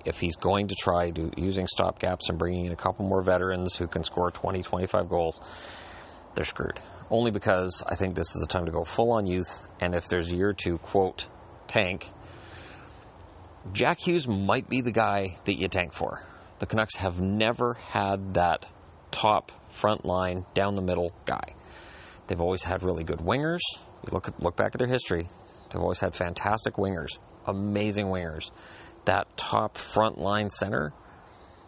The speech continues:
has been elusive. They've had some very good centers, but have they ever had an Eric Lindros, Sidney Crosby?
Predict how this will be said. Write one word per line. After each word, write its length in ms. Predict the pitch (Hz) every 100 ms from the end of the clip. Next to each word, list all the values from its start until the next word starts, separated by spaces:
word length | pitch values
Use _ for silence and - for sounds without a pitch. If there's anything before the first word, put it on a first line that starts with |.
| -
has 180 | - 95
been 160 | 107 117
elusive. 460 | 127 175 - - - - - - - -
They've 100 | 107
had 160 | - 110
some 160 | 104 87
very 220 | 95 135
good 200 | 139 143
centers, 380 | - 113 80 - - - - - -
but 80 | 101
have 80 | 92
they 100 | 101
ever 140 | 98
had 360 | 101 139 143 90
an 140 | 90 -
Eric 220 | 90 90
Lindros, 480 | - 90 90 80 78 - - - -
Sidney 380 | - - 87 92
Crosby? 580 | - 92 90 92 80